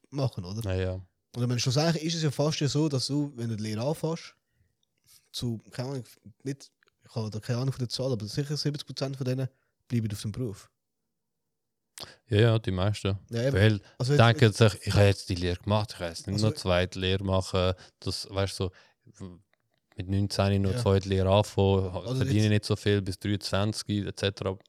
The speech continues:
Speaker 2: Und das verstehe ich, das ist alles
Speaker 1: Und
Speaker 2: so
Speaker 1: jetzt,
Speaker 2: so legitim.
Speaker 1: ähm, ich so mit dem Beispiel kann jetzt nicht abwertend tönen, es wird abwertend tönen, aber weißt du, zum Beispiel Detailhandel.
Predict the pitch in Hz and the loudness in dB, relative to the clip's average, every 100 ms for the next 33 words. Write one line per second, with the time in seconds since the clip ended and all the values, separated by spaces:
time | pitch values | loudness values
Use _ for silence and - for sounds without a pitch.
0 | - 104 98 - - - 101 147 117 98 | -12 -10 -8 -8 -8 -6 -4 -4 -6 -8
1 | 101 117 113 120 - - 95 90 101 101 | -8 -6 -2 -4 -4 -10 -10 -6 -4 -2
2 | 113 120 117 - _ _ _ 131 127 - | -2 -2 -4 -8 _ _ _ -8 -6 -4
3 | 127 120 113 139 143 131 113 107 143 - | -6 -4 -2 -2 -2 -2 -2 -2 -4 -6
4 | - 135 - 135 135 127 131 110 104 104 | -6 -4 0 0 0 0 0 0 0 -4
5 | - 120 113 117 - 120 - _ 113 - | 0 0 0 -4 0 -2 -2 _ -10 -8
6 | 123 131 135 117 107 131 139 120 110 - | -4 -2 0 -2 -2 -4 -2 -4 -4 -4
7 | 113 127 104 95 87 104 | -4 -2 -4 -6 -12 -18